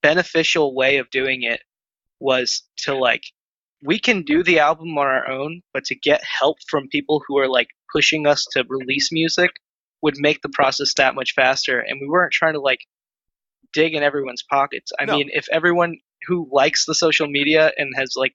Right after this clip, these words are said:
Speaker 1: watched the videos or whatever donated one dollar, we could probably get this album done like that.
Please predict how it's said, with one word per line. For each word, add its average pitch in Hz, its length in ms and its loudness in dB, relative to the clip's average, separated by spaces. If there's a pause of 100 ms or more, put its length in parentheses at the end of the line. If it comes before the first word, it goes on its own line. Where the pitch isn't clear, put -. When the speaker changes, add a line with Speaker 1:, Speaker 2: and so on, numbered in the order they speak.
Speaker 1:
watched 131 320 2
the 143 80 -2
videos 147 520 0
or 156 60 -2
whatever 156 440 2 (480)
donated 156 460 2
one 139 180 -2
dollar, 143 480 2 (120)
we 139 100 -8
could 143 180 -6
probably 143 380 0
get 135 160 -4
this 131 160 -6
album 123 300 -2
done 123 260 -4
like 117 140 -8 (160)
that. 120 280 2